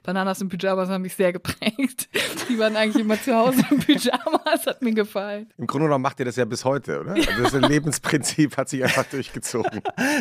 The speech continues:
Speaker 3: Das ist so. Und ich glaube, Tabaluga, da hab ich auch eine Erinnerung daran. Ich meine, das lief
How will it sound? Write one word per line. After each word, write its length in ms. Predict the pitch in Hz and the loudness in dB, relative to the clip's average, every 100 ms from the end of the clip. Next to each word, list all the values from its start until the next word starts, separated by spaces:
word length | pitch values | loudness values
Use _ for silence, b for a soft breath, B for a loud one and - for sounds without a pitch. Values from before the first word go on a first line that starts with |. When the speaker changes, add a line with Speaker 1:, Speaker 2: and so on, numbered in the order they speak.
| - | -2
Speaker 3:
Das 100 | 165 | -2
ist 120 | - | 0
so. 180 | 180 139 B B | 0 -2 B B
Und 220 | 185 170 - - | -2 -2 -4 -14
ich 180 | - | -8
glaube, 320 | - 156 - 220 | -2 -2 -2 -6
Tabaluga, 760 | 180 160 160 208 170 180 220 _ | -2 0 0 0 0 0 -2 _
da 120 | 160 | -8
hab 100 | 170 | -6
ich 100 | 175 | -2
auch 220 | - 180 | -2 0
eine 240 | 180 147 - | 2 0 0
Erinnerung 460 | 151 170 196 143 | -2 0 0 -2
daran. 280 | 135 135 151 - | -4 -4 -6 -6
Ich 120 | - | -2
meine, 520 | 151 147 226 226 233 b b b | 0 2 2 0 -2 b b b
das 260 | 160 - - | -4 -4 -4
lief 420 | 165 214 - | -4 -4 -6